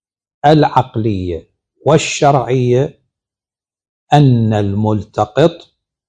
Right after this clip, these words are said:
ليس واجباً عليه التعريف. الدليل الثاني، طبعًا لا يخفى أن الأصل يرجع إليه إذا لم يكن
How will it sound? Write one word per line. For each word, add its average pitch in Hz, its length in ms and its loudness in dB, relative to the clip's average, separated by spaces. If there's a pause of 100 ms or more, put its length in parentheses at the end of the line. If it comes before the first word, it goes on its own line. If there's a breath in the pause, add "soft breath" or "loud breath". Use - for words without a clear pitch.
ليس 156 440 0
واجباً 104 760 -2
عليه 127 360 -2
التعريف. - 680 -8 (4000)
الدليل 175 760 4
الثاني، 135 1000 0 (800)
طبعًا 131 540 -2 (320)
لا 139 200 2
يخفى 113 540 -4
أن 113 220 -6
الأصل 120 440 -4
يرجع 123 420 0
إليه 127 500 0
إذا 151 260 4
لم 147 280 0
يكن 143 420 -4